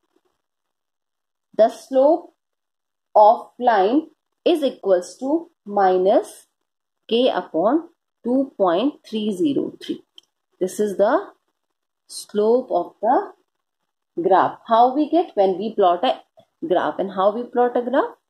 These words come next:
That is, this is log R. This is the remaining concentration of the reactant, and this is the time t. This is the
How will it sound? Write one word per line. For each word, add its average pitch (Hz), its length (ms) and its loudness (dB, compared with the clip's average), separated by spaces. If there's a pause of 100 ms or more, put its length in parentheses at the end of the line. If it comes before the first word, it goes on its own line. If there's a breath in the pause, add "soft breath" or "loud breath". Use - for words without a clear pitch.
(640)
That 165 240 0
is, - 360 -4 (960)
this 190 280 -4
is - 380 -4 (420)
log 196 600 2 (1900)
R. 208 340 2 (1000)
This 185 240 -4
is 214 160 -2
the 294 240 2 (640)
remaining 220 480 2
concentration 277 680 -2
of 262 180 0
the 285 100 2
reactant, 285 600 -2 (400)
and 208 140 0
this 196 180 -8
is 196 120 -2
the 233 240 0
time 214 400 0 (720)
t. 156 220 -6 (1400)
This - 180 -6
is 403 160 -2
the 381 280 2